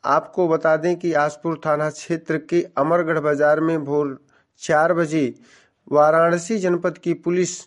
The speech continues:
पहुंची थी और तपस्वी सोनी की दुकान पर पहुंचकर उसे उठा लिया। सर्वप्रथम उसकी सीसीटीवी फुटेज की छानबीन की। कुछ लोगों ने चोरी के माल को उनके यहां बेचा था, जिसके बाद पुलिस ने सीसीटीवी का डीवीआर कब्जे में ले लिया।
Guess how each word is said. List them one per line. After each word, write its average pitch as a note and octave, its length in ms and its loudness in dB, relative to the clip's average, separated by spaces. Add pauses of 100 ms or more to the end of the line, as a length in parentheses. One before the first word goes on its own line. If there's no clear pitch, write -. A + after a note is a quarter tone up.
(400)
पहुंची E3 360 0
थी F3 340 0
और F3 580 0
तपस्वी F3+ 680 -2
सोनी G3 440 0
की F#3 180 -4
दुकान D#3 400 0
पर D#3+ 360 -2 (400)
पहुंचकर F3+ 540 0
उसे E3 520 0
उठा D#3 320 0
लिया। C#3 480 4 (180)
सर्वप्रथम F#3 640 0
उसकी E3 260 -6
सीसीटीवी D#3 680 -6
फुटेज D3 400 -8
की D3+ 120 -10
छानबीन D3 680 -2
की। D3 160 -6
कुछ D#3+ 260 -8
लोगों D3+ 320 -2
ने D3 120 -2
चोरी D3+ 340 -4
के D3 200 -4
माल C#3+ 300 2
को D3+ 160 -8
उनके D3+ 340 -4
यहां C#3+ 340 -2
बेचा C3+ 300 -2
था, C3+ 320 -4 (320)
जिसके D#3 360 -2
बाद D#3+ 200 2
पुलिस D#3 400 -8
ने E3 100 -6
सीसीटीवी D3+ 760 -8
का D#3 200 0
डीवीआर D3 840 -2
कब्जे C#3+ 420 -4
में D3 160 0
ले C#3+ 140 0
लिया। C#3 300 0